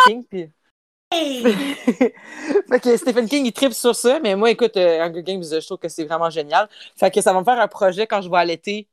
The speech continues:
Speaker 1: de, de lecture. Fait que voilà. Voilà. Je vous, euh, c'est ça, c'était mon, mon, mon petit, euh,
Speaker 2: Hey, je peux pas croire que je, je, je savais pas.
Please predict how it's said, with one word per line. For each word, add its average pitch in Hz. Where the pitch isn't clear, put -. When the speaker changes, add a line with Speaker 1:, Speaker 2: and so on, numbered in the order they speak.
Speaker 1:
de, 160
de 160
lecture. 180
Fait 156
que 165
voilà. 151
Voilà. 147
Je 156
vous, 165
euh, 156
c'est 160
ça, 170
c'était 190
mon, 180
mon, 175
mon 170
petit, -
euh, 156
Speaker 2:
Hey, 214
je 190
peux 196
pas 220
croire 214
que 180
je, -
je, 170
je 170
savais 165
pas. -